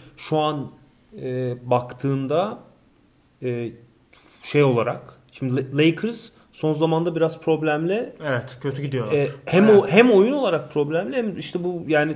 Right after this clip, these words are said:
Speaker 1: trade deadline ile birlikte yani rotasyon olarak da istedikleri eklentileri yapamadılar.
Speaker 2: Bence
Speaker 1: Belki
Speaker 2: bu
Speaker 1: bir de
Speaker 2: Kobe,
Speaker 1: bir
Speaker 2: Kobe
Speaker 1: guard eklentisi olabilir işte Darren
Speaker 2: Kobe
Speaker 1: Collison
Speaker 2: olayı
Speaker 1: gibi.
Speaker 2: da kötü etkiledi onları bence ya.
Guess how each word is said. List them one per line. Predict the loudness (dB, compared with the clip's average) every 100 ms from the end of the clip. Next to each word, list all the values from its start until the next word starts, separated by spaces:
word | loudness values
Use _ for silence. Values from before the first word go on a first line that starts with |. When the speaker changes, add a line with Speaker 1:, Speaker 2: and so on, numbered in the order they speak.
| -8
Speaker 1:
trade | -2 0 2
deadline | -2 0 -2 -2
ile | -4
birlikte | -6 -6 -2
yani | 0 0 -2
rotasyon | -4 -6 -6 -4
olarak | 0 0 -2 -6
da |
istedikleri | -10 -10 -10 -8 -6 -4 -6 -14 _ _ _ -6
eklentileri | -4 -2 -2 -2 -4 0
yapamadılar. | 0 0 -2 -2 -2 2
Speaker 2:
Bence | 2
Speaker 1:
Belki | 2 2
Speaker 2:
bu |
Speaker 1:
bir | 6
de | 8 8
Speaker 2:
Kobe, | 4 0
Speaker 1:
bir | 8
Speaker 2:
Kobe | 12
Speaker 1:
guard | 12 10
eklentisi | 2 0 2 2 2 0
olabilir | 2 0 -4
işte | -8 -4
Darren | -2 0
Speaker 2:
Kobe | 2 4
Speaker 1:
Collison | 6 6
Speaker 2:
olayı | 4 4
Speaker 1:
gibi. | 2
Speaker 2:
da | 0 -4 -8
kötü | -10 -6
etkiledi | -6 -6 -6 -4
onları | -4 -6 -8 -10
bence | -10 -12 -12
ya. | -12